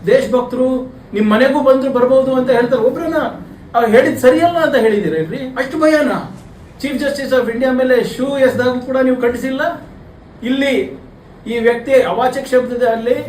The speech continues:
ಅವಾಚ್ಯ ಶಬ್ದದಲ್ಲಿ ನಮ್ಗೆ ಮಾತಾಡ್ದೆ, ನಿಂದನೆ ಮಾಡಿ, ಬೆದರಿಕೆ ಹಾಕಿ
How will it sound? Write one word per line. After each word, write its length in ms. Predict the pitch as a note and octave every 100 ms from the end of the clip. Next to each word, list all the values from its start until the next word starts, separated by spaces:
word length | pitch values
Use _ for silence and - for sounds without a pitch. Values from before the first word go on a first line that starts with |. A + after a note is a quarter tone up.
| -
ಅವಾಚ್ಯ 320 | G3+ A#3+ B3 C4
ಶಬ್ದದಲ್ಲಿ 580 | B3+ G#3 A3 A3+ A#3
ನಮ್ಗೆ 280 | A#3+ A3 G#3
ಮಾತಾಡ್ದೆ, 460 | G3 G#3 B3 A#3+ C4 - - - - - - -
ನಿಂದನೆ 360 | G#3 B3 B3+
ಮಾಡಿ, 500 | B3 A#3+ A#3+ C#4 C4 - - - - - -
ಬೆದರಿಕೆ 400 | D#3 F3+ A#3+ B3+
ಹಾಕಿ 500 | B3+ A#3 A#3 C4+ B3